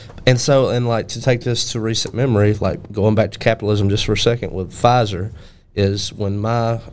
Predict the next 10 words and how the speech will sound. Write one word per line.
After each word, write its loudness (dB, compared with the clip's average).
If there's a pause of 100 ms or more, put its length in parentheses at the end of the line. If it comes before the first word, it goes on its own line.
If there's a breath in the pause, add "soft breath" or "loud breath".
(120)
uh, 0 (260)
the -8
company 0
that -2
I 0
work -4
for -4
tried 4
to 0
mandate 2